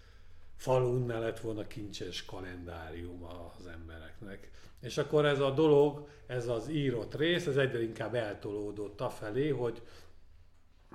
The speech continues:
hogy akár irodalmi szövegek, történelmi visszaemlékezések, ilyesmik is megjelentek a kalendáriumba. Hát a mi kalendárium-, mi, mi kalendáriumunk inkább erre hasonlít, mint a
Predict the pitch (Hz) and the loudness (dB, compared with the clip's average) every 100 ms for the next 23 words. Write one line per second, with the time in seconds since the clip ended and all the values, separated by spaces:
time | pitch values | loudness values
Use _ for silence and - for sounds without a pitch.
0 | - - 127 135 127 110 123 135 131 127 | -20 -6 2 4 4 0 4 4 6 4
1 | 120 123 - 120 117 113 110 110 117 113 | 4 -2 -4 -2 0 0 -2 -2 -4 -2
2 | 123 110 113 107 107 107 107 110 - 139 | -4 -4 -4 -4 -4 -4 -6 -8 -12 -12
3 | 131 117 - 113 104 107 107 113 104 107 | -8 -8 -6 -6 -4 -6 -6 -8 -6 -8
4 | - 107 - 117 107 - 117 - - - | -8 -12 -10 -10 -10 -12 -14 -16 -18 -18
5 | - - 127 - 120 107 110 104 98 107 | -18 -14 -10 -4 -2 0 0 -2 -6 -8
6 | - - 156 160 160 156 147 143 135 135 | -12 -4 0 2 4 6 6 4 4 4
7 | 131 - - - - 131 139 165 - 131 | 2 -6 -18 -18 -10 0 4 4 4 4
8 | 131 123 120 117 110 110 113 107 - - | 4 4 2 2 2 0 -2 -6 -12 -20
9 | 135 127 120 151 - - 147 147 147 127 | -12 -4 -2 -2 -6 -2 0 0 0 2
10 | 123 117 110 107 104 110 131 120 - 107 | 2 0 -2 -2 0 0 -2 -2 -6 -10
11 | 104 90 90 87 87 87 - 95 - 120 | -10 -10 -10 -12 -12 -14 -14 -12 -8 -4
12 | 123 127 127 113 101 110 98 | -2 -2 -4 -10 -10 -12 -12